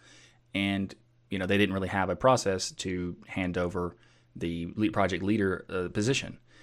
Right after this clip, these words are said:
and now they do. And it's actually kinda similar to how Debian does it. They say the new processes are determining future leaders will be staff voting for new leaders, and the, uh, the, uh, uh, Arch Linux project leader will hold a two-year terms moving forward.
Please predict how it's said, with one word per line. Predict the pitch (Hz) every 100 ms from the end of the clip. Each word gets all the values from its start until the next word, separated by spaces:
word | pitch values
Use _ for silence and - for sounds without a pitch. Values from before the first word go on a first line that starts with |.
| -
and | 101
now | 95 95
they | 95
do. | 131 85 - -
And | 131
it's | 135
actually | 170 127
kinda | 135 113
similar | - 113 104
to | 101
how | 95 98
Debian | 92 110 120 92 87
does | 87
it. | 104 117 - - - -
They | 107
say | 110
the | 104
new | 120
processes | 120 113 120 113 107
are |
determining | 98 101 107 104 101
future | 95 131 131 107
leaders | 104 101
will | 98
be | 95 92
staff | - 110 110
voting | 107 104 101 95 113 - - _
for | 107 95
new | 95 107
leaders, | 101 101 113
and | 117 95 92
the, | 90
uh, | 95 98
the, | 95 98 92 -
uh, | 98 -
uh, | 107 98
Arch | 107 113 -
Linux | 107 -
project | - 104 104 92
leader | 107 98
will | 92 90
hold | 101 95
a | 90
two-year | 90 143 147 113 104 101
terms | - 104 98 95 -
moving | 95 90 92
forward. | 87 127 117 82